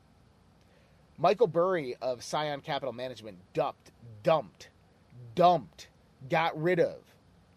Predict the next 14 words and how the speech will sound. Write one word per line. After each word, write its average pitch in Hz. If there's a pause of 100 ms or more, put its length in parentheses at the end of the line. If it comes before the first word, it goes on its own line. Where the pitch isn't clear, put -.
(120)
deleted 170 (420)
his 170
entire 202
stock 190 (100)
portfolio 175 (1120)
at 156
the 160
end 180 (100)
of 135
last 143
quarter. 123 (3250)
Scion 185
sold 170
off 147